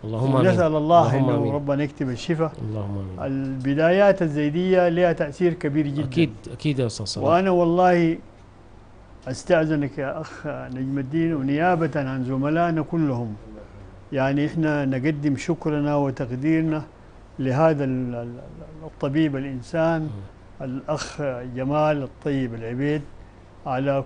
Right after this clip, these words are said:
Speaker 2: كل الوقفات الإنسانية اللي وقفها معانا، وربنا يجزيه خير.
Speaker 1: اللهم آمين.
Speaker 2: ويجزيكم انتوا خير،
Speaker 1: اللهم
Speaker 2: ويجزي
Speaker 1: آمين.
Speaker 2: كل الناس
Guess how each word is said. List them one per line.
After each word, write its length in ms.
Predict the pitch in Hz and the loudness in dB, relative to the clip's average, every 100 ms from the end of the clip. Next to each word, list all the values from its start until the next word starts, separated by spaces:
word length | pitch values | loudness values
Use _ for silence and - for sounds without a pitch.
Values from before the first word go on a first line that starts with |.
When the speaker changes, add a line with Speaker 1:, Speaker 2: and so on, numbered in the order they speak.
| 151 | -2
Speaker 2:
كل 240 | 175 180 | -2 0
الوقفات 640 | 165 139 135 - 151 147 | 0 -2 -4 0 0 2
الإنسانية 680 | 143 139 123 - 135 139 147 | -2 -6 -8 -6 -4 0 0
اللي 120 | 139 | -2
وقفها 520 | 127 127 131 156 131 | -4 -6 -4 -4 -4
معانا، 560 | 127 120 131 151 151 151 - - - - - 202 | -6 -6 -4 -2 -2 -6 -8 -20 -20 -20 -18 -10
وربنا 360 | 139 147 139 139 | -4 -2 0 0
يجزيه 440 | 127 127 151 139 | 0 0 2 0
خير. 380 | 123 156 151 156 - 110 | 0 2 4 4 0 -6
Speaker 1:
اللهم 280 | 110 123 | -4 -2
آمين. 140 | 117 110 101 - 107 - - | -2 -2 -4 -8 -14 -8 0
Speaker 2:
ويجزيكم 640 | 151 139 151 208 202 185 | 0 2 4 4 4 -2
انتوا 220 | 180 175 | 0 -2
خير، 280 | 151 196 190 | 0 2 2
Speaker 1:
اللهم 140 | 170 160 | 0 0
Speaker 2:
ويجزي 340 | 196 196 185 | 0 2 0
Speaker 1:
آمين. 120 | 190 | -2
Speaker 2:
كل 360 | - 247 247 226 | 2 4 6 4
الناس 580 | 190 190 185 175 - | 4 4 6 4 0